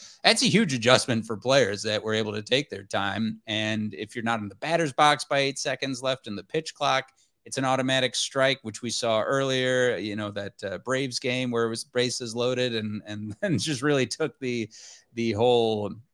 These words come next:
um, you know, any dra-, drama out of it, really. And then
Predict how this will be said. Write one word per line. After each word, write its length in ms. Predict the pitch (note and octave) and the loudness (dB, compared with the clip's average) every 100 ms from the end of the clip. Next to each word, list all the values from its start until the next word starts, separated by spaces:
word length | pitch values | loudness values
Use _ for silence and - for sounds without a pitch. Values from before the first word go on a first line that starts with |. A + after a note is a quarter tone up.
| - - | -20 -8
um, 580 | G2+ F#2 F2+ F2 D#2+ G#2 _ | -4 -4 -6 -8 -12 -18 _
you 80 | G2+ | -14
know, 240 | F#2+ F#2+ - B1 _ _ _ - | -12 -12 -14 -18 _ _ _ -12
any 240 | G2 A#2+ A2 | 0 0 2
dra-, 320 | A#2+ A#2 A2+ | 2 2 2
drama 360 | A2+ A#2 B2+ | 0 2 2
out 220 | B2 A2+ B2+ | 2 2 0
of 140 | A#2+ | 0
it, 140 | C3+ | -4
really. 520 | - B2+ C3 C#3 C3 - | -2 0 0 0 -2 -4
And 380 | G#2+ A2 G#2+ | -4 -4 -4
then 560 | G#2+ A2 G#2+ G#2+ G#2+ | -4 -2 -2 -4 -6